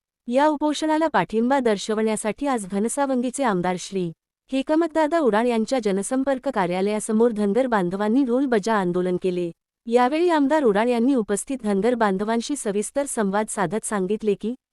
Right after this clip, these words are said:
"मी आधीपासूनच आपल्या मागणीला पाठिंबा दिला असून कायम आपल्यासोबत आहे." त्यांनी धनगर समाजाच्या निवेदनाचा स्वीकार करून आपल्या ठाम भूमिकेची पुनरुच्चार केला. आमदार उराण म्हणाले की,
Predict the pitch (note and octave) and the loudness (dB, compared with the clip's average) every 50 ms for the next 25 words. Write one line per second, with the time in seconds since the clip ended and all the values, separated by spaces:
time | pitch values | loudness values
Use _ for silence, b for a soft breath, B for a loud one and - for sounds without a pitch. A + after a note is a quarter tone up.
0 | _ A#3+ B3+ C#4 C#4 B3 G#3+ A3 C4+ C4 C4 C4 - - C4 C#4+ C#4+ - B3+ G#3 | _ -2 0 2 2 2 2 2 0 0 -2 -2 0 0 -2 -2 0 0 0 0
1 | - G3+ G#3+ A3 A3 G#3 F3 D3+ F3+ F#3+ G3+ A3+ A#3+ - F#3 E3+ - G#3 A3+ A#3+ | 0 0 0 2 2 0 0 0 0 0 0 0 0 0 -2 -2 -2 -2 -2 0
2 | B3 C#4 C4+ A3+ A3 G3+ G3 F#3+ F3+ - - B3 B3+ - G#3+ F#3+ G3+ A3 A#3 A#3 | 0 0 0 0 0 0 0 0 -2 -2 -2 -2 0 0 0 0 0 0 0 0
3 | F#3+ - F#3 F3+ F3 - - F#3 E3+ F3+ F3+ F#3 F3 E3+ E3 F3 F3 E3 D#3+ - | -2 -2 -2 -4 -4 -4 -4 -2 -2 -2 -2 -2 -2 -2 -2 -2 -4 -4 -6 -10
4 | _ _ _ _ _ _ _ _ _ _ _ _ _ - C4 C4 C4+ D4+ F4 F4 | _ _ _ _ _ _ _ _ _ _ _ _ _ 0 2 2 4 4 2 2
5 | C#4 B3 A3+ A3 B3 D4 D#4 - - B3+ A3+ A3+ A3 A3+ B3 B3 - D4 C#4 B3+ | 2 2 2 2 2 0 0 0 0 0 2 2 2 0 -2 -2 0 0 0 2
6 | G#3+ G3+ G#3 G3 G#3+ A3 A#3 A3+ - C#4+ C#4 - - G#3+ F#3+ - G#3 G#3+ A3 - | 2 2 2 2 2 0 0 0 -2 -2 -4 -2 -4 -4 -2 0 0 -2 0 0
7 | A3+ G#3+ A3+ B3+ B3 G#3 G3+ - G3+ A3+ A3+ - A#3+ B3 C4+ C#4 B3+ B3 A3 A3 | 0 2 2 2 2 0 0 0 0 -2 -2 -2 -2 0 0 0 2 2 2 2
8 | G#3+ - A#3 A3+ - D#4 D4+ - A#3+ G#3+ G3+ G3 F#3+ - - G#3 F#3+ F3+ F3+ - | 2 2 0 0 0 -2 -2 0 0 2 2 0 -2 -2 -4 -4 -4 -2 -2 -2
9 | F#3 F3+ F3 E3+ E3 - _ _ _ _ _ - A#3 A#3+ B3 B3+ C#4 D#4+ F4 E4+ | -2 -2 -2 -4 -6 -8 _ _ _ _ _ 2 4 4 6 6 4 4 2 2
10 | D4+ C4 C4+ D4 D4+ C#4+ C4 A3+ G#3 G3 G#3 G#3+ G#3 G#3+ A3 C4 | 2 2 2 2 2 2 2 2 2 2 2 0 0 -2 -4 -4